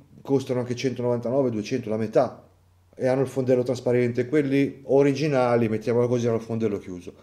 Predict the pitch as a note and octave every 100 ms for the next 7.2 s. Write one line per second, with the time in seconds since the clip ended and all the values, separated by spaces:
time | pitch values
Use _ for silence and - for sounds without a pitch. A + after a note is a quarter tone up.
0 | - - - - _ - C3+ C3 C3+ D3+
1 | C3+ B2 A#2+ B2+ C3+ A2+ A#2 A2+ C3 A#2+
2 | G2 G#2+ A2 G#2 G#2 B2+ A#2 A#2 A2 A#2
3 | B2 A2+ A2 - - C#3+ B2 B2 A#2+ C#3
4 | A#2+ B2 A#2 C#3 A#2+ C#3 - B2+ A#2+ -
5 | C#3+ - C3 B2+ C3 B2 B2+ B2 A#2+ C#3+
6 | A#2 A2+ E3 D#3+ C3+ A2+ A#2 D3 C3 A2+
7 | A2 G#2